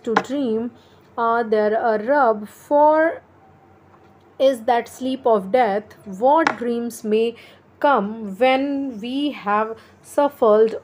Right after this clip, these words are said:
of this moral coil? Must give a pause.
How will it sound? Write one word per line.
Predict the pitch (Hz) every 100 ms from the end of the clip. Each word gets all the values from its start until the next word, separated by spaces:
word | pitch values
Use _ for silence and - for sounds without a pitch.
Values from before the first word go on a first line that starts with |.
| -
of | 254 247 233 202
this | 226 220 220
moral | 214 220 214 220 226
coil? | - 277 208 190 185 - - -
Must | 208 240 269 269 233 190
give | 240 226
a | 247
pause. | - 330 240 196 185